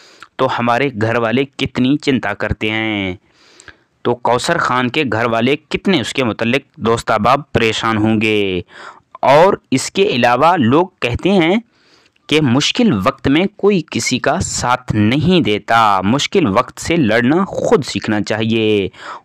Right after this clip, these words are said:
वो बात अब बिल्कुल सच साबित हो रही है। अब देखें, कोई बड़ा यूट्यूबर या कोई अदारा या कोई पुलिस क्यों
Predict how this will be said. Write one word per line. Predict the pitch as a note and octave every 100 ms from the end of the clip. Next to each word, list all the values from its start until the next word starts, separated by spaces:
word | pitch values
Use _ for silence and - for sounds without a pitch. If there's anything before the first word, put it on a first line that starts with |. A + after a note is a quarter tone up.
| G2+
वो | A#2+ D#3+
बात | B2 B2+ D#3
अब | - C3
बिल्कुल | C3+ G#2+ B2 A#2+ D3+ D#3+
सच | - A3
साबित | - A2 G#2 -
हो | G#2+
रही | G#2+ G#2+ A2
है। | G#2+ A2 A2 G#2+ G2+ F#2+ - - - -
अब | A2+
देखें, | A2+ B2 E3+ E3+
कोई | - C3+
बड़ा | A#2+ F#2+ A#2+
यूट्यूबर | D3+ G#2+ A2 A2 A2 A2 D3+
या | B2 G2+ D#3
कोई | - D#3 D#3 F3+ - -
अदारा | G#2 G#2 G#2 A2+ D3
या | C#3 C3+
कोई | D#3 D#3+ E3
पुलिस | C3+ A#2+ A2+ A#2+ C3 - - - - _ -
क्यों | F#3+ B3 C4